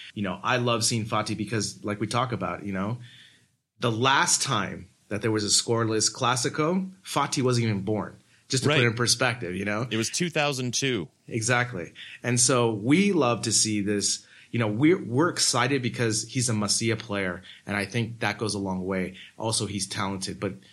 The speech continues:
Speaker 1: it's funny how Valverde just picks these favorites and just goes with them, man.
Speaker 2: Now, one thing that, uh, you've informed me, a lot of people in Madrid are talking about in particular, is that Varane was pulled in the box twice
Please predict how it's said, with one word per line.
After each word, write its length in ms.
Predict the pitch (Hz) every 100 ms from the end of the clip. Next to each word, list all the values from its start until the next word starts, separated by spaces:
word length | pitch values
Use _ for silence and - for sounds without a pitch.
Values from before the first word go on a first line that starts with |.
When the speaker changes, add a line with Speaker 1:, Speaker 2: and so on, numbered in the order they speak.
| - - -
Speaker 1:
it's 160 | 117 -
funny 300 | - 143 165
how 200 | 139 120
Valverde 520 | 113 110 104 117 117
just 340 | 104 101 - -
picks 340 | - 139 -
these 240 | 113 95 -
favorites 600 | - 113 135 160 165 -
and 200 | 110 98
just 420 | 95 110 117 -
goes 240 | 123 117 110
with 100 | 92
them, 160 | 90
man. 280 | 87 87 92 - -
Speaker 2:
Now, 120 | 117 117
one 320 | 123 143 170
thing 300 | - 147 143
that, 220 | 113 90
uh, 220 | - 92 90
you've 300 | 95 101 92
informed 480 | 95 - 107 98 85
me, 180 | 101 95
a 140 | 85
lot 220 | 87 95
of 60 | 90
people 280 | 101 90 87
in 100 | 85
Madrid 320 | 80 101 98
are 60 | 92
talking 420 | 101 85 87 82
about 340 | 80 80 82 - - - _
in 140 | -
particular, 640 | 82 82 - 147 123 95 90
is 200 | - 87
that 140 | 95 -
Varane 600 | 90 98 104 101 87 85 _
was 240 | 85 98 -
pulled 400 | - 110 95 101
in 100 | 123
the 60 |
box 420 | 107 85 85 - -
twice 540 | - 113 78 - -